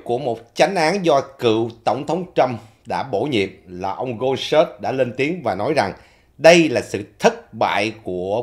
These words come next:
Quốc hội và tối cao pháp viện là nơi thi hành luật và cũng như là giải thích các cái điều về hiến pháp, chứ không phải là nơi ban hành các cái chính sách. Đó là lời phát biểu của ông Gorsuch. Và lời phát biểu này ý nghĩa như thế nào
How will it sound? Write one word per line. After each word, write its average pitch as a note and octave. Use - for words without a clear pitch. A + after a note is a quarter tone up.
Quốc G#3+
hội G2
và G2+
tối A3
cao E3
pháp E3+
viện G#2+
là G#2
nơi C3
thi F#3+
hành G#2
luật B2
và G#2
cũng B2+
như C3+
là A2
giải F#2+
thích F#3
các D#3
cái F3
điều A2
về F2+
hiến F3
pháp, F#3
chứ A3+
không E3+
phải G#2
là A#2+
nơi A#2+
ban C3+
hành F#2+
các C#3
cái D#3+
chính G#3
sách. -
Đó C3+
là C#3+
lời G2
phát D#3
biểu G#2
của C3
ông A2+
Gorsuch. C#3
Và G#2
lời B2
phát -
biểu C#3
này A2
ý A3
nghĩa E3
như D#3
thế D#3
nào G#2